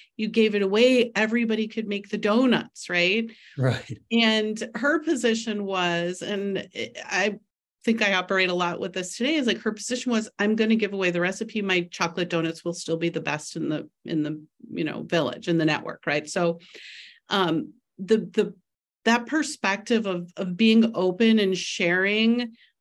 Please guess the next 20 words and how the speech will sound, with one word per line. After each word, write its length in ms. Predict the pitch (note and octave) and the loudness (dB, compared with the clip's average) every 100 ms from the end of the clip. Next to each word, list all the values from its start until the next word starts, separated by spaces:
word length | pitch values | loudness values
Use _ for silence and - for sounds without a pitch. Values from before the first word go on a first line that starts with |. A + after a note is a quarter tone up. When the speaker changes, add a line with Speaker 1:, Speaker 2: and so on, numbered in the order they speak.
| _ | _
Speaker 1:
what 280 | F#3 G3 F#3+ | -4 -2 0
we 200 | G#3 G3+ | 0 -2
know, 640 | F#3+ F3 F#3 A3 C#4 C4 - | -2 -2 -2 -4 -4 -6 -10
only, 760 | G3 B3 C#4 C4 A#3 G#3+ G#3+ G#3 _ _ _ | -4 0 2 2 0 0 -2 -8 _ _ _
w-, 240 | A3 A#3 A#3 | -6 -4 0
nobody's 440 | D#4 E4 D4 A3+ | 0 0 0 -2
gonna 220 | A3 G3 | -4 -6
do 160 | F3 F3 | -4 -2
it 220 | E3 - | -2 -4
as 160 | - E3+ | -8 -6
well 420 | D#3+ C#3 C3+ A2 - | -4 -4 -4 -8 -6
as 220 | D#3+ - | -6 -6
Trulioo 440 | - D3+ C3+ - | -6 -6 -6 -8
does. 320 | - - - | -10 -12 -6
No 140 | G#3 A3+ | 0 2
one 140 | C#4 | 4
is 140 | C4+ - | 2 0
gonna 180 | A3 G3 | 0 0
help 300 | F#3 F#3+ - | -2 -6 -6
customers 960 | - F3+ - F#3 F3 E3+ E3 F3 - | -6 -6 -6 0 2 2 0 -6 -12